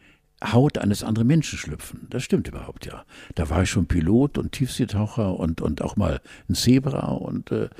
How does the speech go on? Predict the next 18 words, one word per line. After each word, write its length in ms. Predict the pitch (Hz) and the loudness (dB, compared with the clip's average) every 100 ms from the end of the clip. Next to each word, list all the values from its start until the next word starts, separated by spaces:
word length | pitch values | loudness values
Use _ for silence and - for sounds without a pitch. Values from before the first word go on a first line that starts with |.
| - - - | -20 -20 -8
auch 220 | 92 - | -6 -2
mal, 260 | 87 71 69 _ | 0 0 -4 _
äh, 220 | - - 82 - | -8 -6 -6 -4
Bill 380 | - 95 - 87 | 0 0 0 0
Gates 560 | - 92 110 - - - | 4 6 6 4 -4 -4
und, 320 | - 85 87 | -2 -2 -2
äh, 160 | - 69 - - - - | -4 -4 -14 -20 -20 -6
übrigens, 320 | - - - | -2 -2 -2
heute 180 | - - | -4 -4
steht 200 | - - | -6 -6
ja 100 | - | -6
wieder 100 | - | -6
in 40 | - | -6
der 80 | - | -6
Zeitung, 340 | - 71 - | -4 -4 -4
dass 120 | - | -8
Bill 120 | - | -6
Gates 380 | - 71 69 - | -4 -2 0 -2